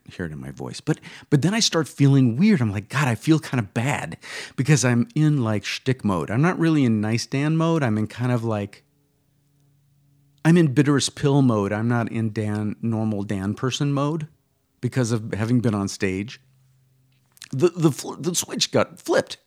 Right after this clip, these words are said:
And so I'm, I'm sort of being nice Dan, but I'm sort of also being the bitter as pill Dan. And I'm trying not to be the bitter as pill Dan, but I'm being the bitter as pill Dan.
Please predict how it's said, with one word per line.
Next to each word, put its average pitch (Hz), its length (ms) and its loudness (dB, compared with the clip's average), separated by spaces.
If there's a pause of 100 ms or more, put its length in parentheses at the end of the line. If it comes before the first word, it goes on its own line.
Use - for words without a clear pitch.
(480)
And 143 100 0
so 175 160 4
I'm, 170 240 4 (100)
I'm 160 320 2
sort 277 300 0
of 277 60 -4
being 247 240 2
nice 220 220 2
Dan, 226 220 0
but 165 120 0
I'm 156 100 2
sort 180 220 -2
of 156 80 -4
also 160 320 0
being 135 400 2
the 117 120 -4
bitter 117 220 2
as - 120 -2
pill 139 280 0
Dan. 107 240 -2
And 107 100 -2
I'm 107 100 -2
trying 175 380 0
not 165 240 2
to 190 80 -2
be 208 160 -2
the 185 80 -4
bitter 202 200 2
as 185 100 -2
pill 202 240 0
Dan, 202 240 2 (380)
but 120 120 0
I'm 87 140 0
being 85 220 -2
the 71 60 -8
bitter 69 220 -8
as - 100 -12
pill 67 220 -10
Dan. 120 260 -12